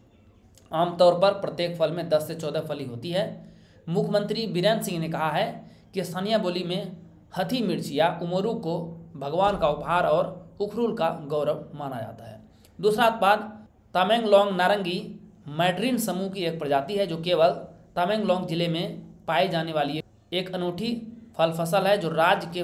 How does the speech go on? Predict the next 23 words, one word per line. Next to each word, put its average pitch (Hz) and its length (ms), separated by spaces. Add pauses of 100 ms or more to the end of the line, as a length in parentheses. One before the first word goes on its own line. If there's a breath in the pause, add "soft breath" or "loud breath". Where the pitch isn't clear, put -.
वार्षिक 165 380
उत्पादन 135 440
में 180 220
पचास 190 540
प्रतिशत 143 460
से 156 140
अधिक 147 260
का 135 80
योगदान 120 480 (340)
करती 113 300
है। 120 220 (580 soft breath)
तमेंगलोंग 214 500
ऑरेंज 190 280
को 196 120
बढ़ावा 170 320
देने 170 220
के 165 100
लिए 170 120
मणिपुर 180 460
पिछले 151 260
पन्द्रह 180 300
वर्षों 156 300
से 165 160